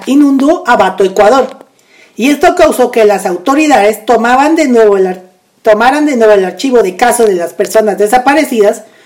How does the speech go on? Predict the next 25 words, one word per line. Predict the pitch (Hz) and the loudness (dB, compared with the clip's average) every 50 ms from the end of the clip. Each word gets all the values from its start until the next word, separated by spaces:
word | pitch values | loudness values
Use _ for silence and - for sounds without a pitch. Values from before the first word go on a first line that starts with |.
| _ _ _ - | _ _ _ -2
cuando | - 262 269 285 285 | 0 0 2 2 2
las | 311 320 302 - 311 | 2 2 2 2 2
aguas | 269 247 247 262 269 277 269 | 2 2 2 0 0 -2 0
rabiosas | 294 302 302 285 247 220 - 233 233 220 214 | -2 0 0 2 0 0 0 -2 -4 -4 -4
desenterraron | 277 294 - 349 339 330 - 359 320 302 233 214 214 226 - - | -6 -2 -2 0 0 0 0 2 2 2 2 2 2 0 -2 -6
el | - 294 277 - | -8 -8 -6 -2
cuerp-, | - 277 240 226 226 - - - - _ | 0 2 2 2 0 -2 -6 -20 -14 _
el, | - 233 262 - | -6 -4 -2 -2
los | 247 262 277 277 | 0 0 0 0
restos | 285 247 220 - - 240 226 | -2 -4 -4 -4 -2 -2 0
de | 220 254 247 | 0 0 -2
cuatro | - 165 151 151 170 170 | -2 -4 -8 -10 -10 -8
niñas. | 190 226 277 269 214 - - - - - - _ _ _ _ _ _ _ _ _ _ _ _ _ - - - - _ - | -4 -4 -2 -2 -4 -6 -10 -16 -20 -20 -20 _ _ _ _ _ _ _ _ _ _ _ _ _ -16 -16 -16 -18 _ -6
Mientras, | - 247 311 320 330 339 330 370 359 330 359 381 - - - | -2 0 2 2 2 2 2 2 2 2 2 0 -2 -4 -4
era | - 254 285 330 339 | -2 2 2 2 2
difícil | 359 330 - - 262 233 - 247 240 226 220 - - - | 2 0 -4 -4 -6 -4 -4 -4 -4 -6 -8 -10 -4 0
por | 233 214 | 2 2
las | 208 202 196 190 - - | 2 2 0 -2 -6 -8
especialistas | - 214 196 - - _ _ _ _ _ _ - - 214 190 190 220 214 208 240 311 311 - - - - 214 208 - - - _ | -4 -4 -4 -4 -8 _ _ _ _ _ _ -4 -2 -2 -2 0 0 0 0 2 0 0 -2 -2 -4 -4 -4 -4 -8 -14 -18 _
determinar | - 220 226 220 254 240 240 233 233 240 233 | -4 -4 -2 0 0 0 0 0 0 0 0
las | 254 285 262 - | 0 -2 -2 -2
causas | - - - - 185 170 | -4 -4 -2 -2 -4 -2
de | 170 | 0
la | 196 226 | 2 2
muerte, | 269 285 277 - - - 214 226 - | 2 0 -2 -2 0 -2 -2 -2 -2